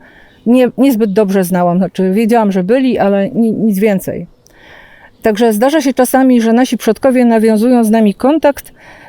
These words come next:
nieoczekiwanie, poprzez jakieś nawet trzecie osoby. Czasem odnajdują się jakieś wiadomości dotyczące ich, a czasem właśnie niestety nie mamy żadnych konkretów, e, żadnych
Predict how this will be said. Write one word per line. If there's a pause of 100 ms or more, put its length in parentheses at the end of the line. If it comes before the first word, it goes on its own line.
(100)
nieoczekiwanie,
poprzez
jakieś
nawet
trzecie
osoby. (760)
Czasem
odnajdują
się
jakieś
wiadomości (320)
dotyczące
ich, (340)
a
czasem
właśnie
niestety
nie
mamy
żadnych
konkretów,
e,
żadnych